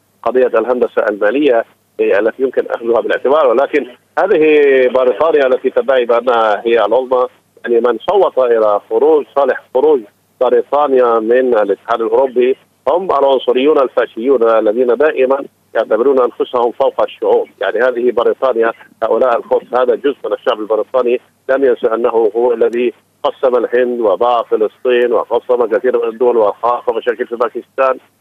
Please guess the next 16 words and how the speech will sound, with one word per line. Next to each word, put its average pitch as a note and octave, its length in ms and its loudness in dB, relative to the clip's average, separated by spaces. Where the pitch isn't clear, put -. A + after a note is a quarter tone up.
يعني D3+ 320 0
ه-، D3+ 260 0
هذه F3+ 220 0
العقلية D3+ 460 0
العنجهية C3 680 0
التي B2+ 300 -2
تعتقد A2+ 380 -6
بأنها A#2+ 380 -2
فوق C#3+ 320 -2
الشعوب C3+ 460 0
ما C3 60 0
زالت B2+ 360 0
تتحكم، A#2+ 540 -6
وهي A#2 200 0
التي A#2 360 -2
أرادت A2+ 300 0